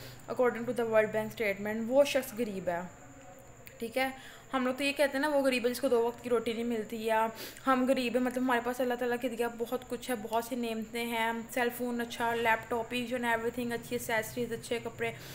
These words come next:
लेकिन हम लोग कहते हैं, हम लोग अपने से ऊपर देख के कहते हैं हम तो गरीब हैं, किसी अमीर घर में पैदा होना चाहिए था। इस तरह के अक्सर मतलब, अ,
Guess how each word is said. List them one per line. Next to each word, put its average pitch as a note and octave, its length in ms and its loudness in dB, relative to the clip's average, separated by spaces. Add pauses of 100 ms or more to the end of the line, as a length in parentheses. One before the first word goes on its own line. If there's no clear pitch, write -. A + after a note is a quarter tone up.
(340)
लेकिन A#3+ 180 2
हम B3 140 2
लोग A#3 120 -2
कहते A#3 280 -2
हैं, B3 80 0
हम A#3+ 140 0
लोग A#3+ 120 2
अपने A#3 200 -4
से A#3+ 100 0
ऊपर A#3 180 0
देख A3+ 200 0
के A#3+ 100 -4
कहते A#3 240 -4
हैं A#3+ 60 0
हम A3+ 120 -2
तो G#3+ 120 -2
गरीब G3+ 320 -4
हैं, G#3+ 180 -2
किसी A#3+ 180 -2
अमीर A3+ 220 -2
घर A3+ 120 0
में G#3+ 120 -2
पैदा G3 200 -4
होना G3 160 -6
चाहिए G3+ 200 -8
था। G#3 200 -10 (400)
इस - 160 -6
तरह C#4 160 4
के C#4 60 4
अक्सर C#4 240 0
मतलब, C4+ 300 2
अ, - 540 -10